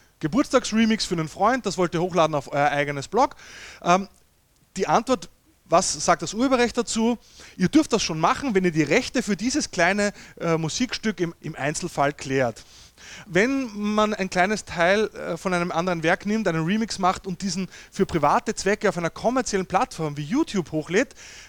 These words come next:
auch das ist durchaus erlaubt, wenn man die Rechte dafür im Einzelfall klärt. Wenn man's zu kommerziellen Zwecken nü-, verwenden will, natürlich sowieso auch. Rechte im Einzelfall klären, schon ist es erlaubt.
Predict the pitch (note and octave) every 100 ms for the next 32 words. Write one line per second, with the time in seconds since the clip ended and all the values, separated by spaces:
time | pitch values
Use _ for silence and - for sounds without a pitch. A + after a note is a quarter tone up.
0 | _ D#3 D3+ D3+ E3+ C4+ - F3 - C4
1 | A#3+ D#3 C3+ D#3 - F3+ E3+ D3+ C#3 F#3
2 | - G3+ - F#3+ E3+ C#3+ D#3 F3+ F3 F3+
3 | D#3+ E3 D#3 C3 - - - - - F3+
4 | G3 - - F3 A#3 - F#3 F#3 F#3 -
5 | - F3 G3 F3+ F3 E3 D#3+ D#3+ E3 D#3+
6 | D#3 D#3+ E3+ F3+ F#3+ G3+ E3+ C#3+ D3+ F#3
7 | - - _ _ - E3 - C3+ F#3 G3
8 | E3 D3 - G3 B3 B3+ G3+ E3+ F#3+ D#3+
9 | D3+ C#3 F3+ -